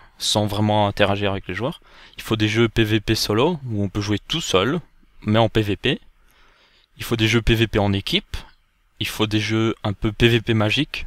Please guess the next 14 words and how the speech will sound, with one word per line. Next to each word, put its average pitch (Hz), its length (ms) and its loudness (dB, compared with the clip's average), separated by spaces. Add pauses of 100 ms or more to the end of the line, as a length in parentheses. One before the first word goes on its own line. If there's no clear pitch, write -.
(120)
genre - 180 -6
le 90 80 -6
Quake, 123 720 -2
tout - 80 -10
ça. 147 200 -4 (1160)
Et 113 100 2
il 110 100 -2
faut - 200 -2
des 113 140 -2
jeux 113 320 2
totalement 113 640 2
délirants, 104 560 -2
je - 80 -14
trouve. - 460 -12